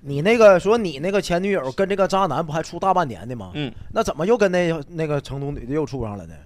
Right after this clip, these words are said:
Speaker 2: 大半年时间过得还挺快的。
Speaker 1: 你这故事跨度这么长啊？
Speaker 2: 对，对，对，
Speaker 1: 我，我以为
Speaker 2: 对。
Speaker 1: 三个礼拜能
Speaker 2: 但，但他其实去找那个女生的时候，还跟我前女友在谈着恋爱。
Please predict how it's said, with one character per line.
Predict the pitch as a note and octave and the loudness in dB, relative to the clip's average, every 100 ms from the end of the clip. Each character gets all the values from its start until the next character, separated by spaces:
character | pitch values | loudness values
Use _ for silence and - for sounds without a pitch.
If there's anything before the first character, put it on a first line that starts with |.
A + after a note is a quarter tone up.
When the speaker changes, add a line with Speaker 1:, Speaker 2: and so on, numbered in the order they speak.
| - - - _ _ - _ | -20 -20 -20 _ _ -20 _
Speaker 2:
大 | - G#3+ | -2 2
半 | G3+ | 4
年 | C#3 | 2
时 | F3 C#3 | -2 -4
间 | C#3 C#3+ C#3+ - | -2 -2 -4 -6
过 | F3+ | -2
得 | C3+ A2+ G#2+ - _ - - _ _ - | 0 -2 -6 -18 _ -20 -20 _ _ -10
还 | D#3 | -10
挺 | - | -10
快 | A#2+ E3+ | -8 -2
的。 | |
Speaker 1:
你 | E3 | -2
这 | |
故 | A3+ C4+ | -2 -2
事 | G#3 | -2
跨 | F#3+ A#3 A3+ | 0 2 2
度 | G#3 | 2
这 | C4 | 0
么 | G#3 | 0
长 | A2+ G2+ | -4 -12
啊？ | - - - - - C4 A#3 | -16 -20 -18 -16 -14 -14 -2
Speaker 2:
对， | F3 D3 | 2 2
对， | D3+ C3+ | 0 -8
对， | C3+ | -6
Speaker 1:
我， | C4 E3+ | -4 -2
我 | F3+ | -2
以 | C4 | -2
为 | F#3 A#3+ | 0 0
Speaker 2:
对。 | C4+ | -2
Speaker 1:
三 | - - C4 | -4 0 2
个 | D#4 | 4
礼 | G#3 | 4
拜 | G#3+ B3 | 4 4
能 | G#3+ | 2
Speaker 2:
但， | |
但 | D4 | -4
他 | |
其 | D4 C4+ | -6 -6
实 | C#4 | -8
去 | C#4 | -8
找 | C#4+ D#3+ C#3+ | -8 -6 -6
那 | B3 | -6
个 | F#3+ C3+ A#2+ | -2 -2 -2
女 | C3+ | -10
生 | B2 | -8
的 | D#3 | -8
时 | D3 | -10
候， | A#2 A#2 | -10 -12
还 | - B2 | -4 -4
跟 | F#3 | -4
我 | D#3 | -8
前 | - | -10
女 | A#2+ | -12
友 | A2+ | -10
在 | A2 | -12
谈 | - | -12
着 | G2+ | -16
恋 | G2+ | -16
爱。 | F#2+ | -18